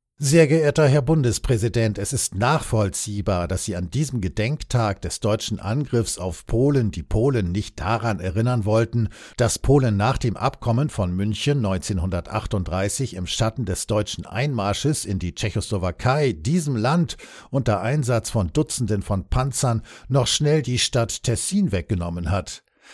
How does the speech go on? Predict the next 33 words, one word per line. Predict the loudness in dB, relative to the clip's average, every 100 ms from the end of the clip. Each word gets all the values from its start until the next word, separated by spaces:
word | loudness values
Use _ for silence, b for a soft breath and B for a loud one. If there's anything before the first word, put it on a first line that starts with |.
| B
Eine | 0 2
solche | 4 4 4 2
Bemerkung | 2 2 0 0 2 4 2
hätte | 0 -2 0
Polens | 2 2 2 -2 -2
Gastfreundschaft | -2 -2 -2 0 0 0 -2 -2 -2
zweifellos | 0 0 0 0 0 -2 -2
verletzt. | -2 -2 -2 -6 -8 -10 B B B B
Aber | -4 -2 0
war | 0
es | -2 -2
nötig, | 0 2 2 2 0 -2
Amerika | -6 -2 0 0 0 0
zu | 0 -2 -2
hofieren, | -4 -4 -2 2 2 2 2
nur | 4 4 6
weil | 2 0
sie | -4 -2
wissen, | -2 -2 -2
dass | -2 -4
viele | -4 0 0
Polen | 2 0 2 2 0
die | -2
U | -2 -2
S | -2 -2
A | -2 -2
deutlich | -2 -2 -2 -2 -4 -2
mehr | -2 0
lieben | -2 -2 -2
als | -4 -6 -4
die | -6 -4 -4
E | -4
U? | 0 4 2